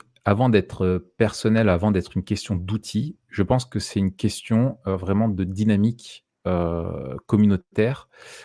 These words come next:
On parle souvent, euh, en missiologie, euh, de, d'écosystème. Euh, comment l'Église, euh, est un écosystème,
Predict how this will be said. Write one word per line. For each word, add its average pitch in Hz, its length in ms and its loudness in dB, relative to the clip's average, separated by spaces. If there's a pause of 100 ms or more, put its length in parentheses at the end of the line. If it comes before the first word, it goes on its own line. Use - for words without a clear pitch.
(120)
On 95 140 0
parle 107 320 2
souvent, 110 520 2
euh, 92 40 2
en 87 240 -2
missiologie, 95 1000 -2
euh, 87 360 0
de, 85 320 -2
d'écosystème. 87 800 -2 (680)
Euh, 82 240 -2
comment 120 240 4
l'Église, 113 600 4 (220)
euh, 95 160 -6
est 104 200 2
un 98 180 4
écosystème, 113 920 0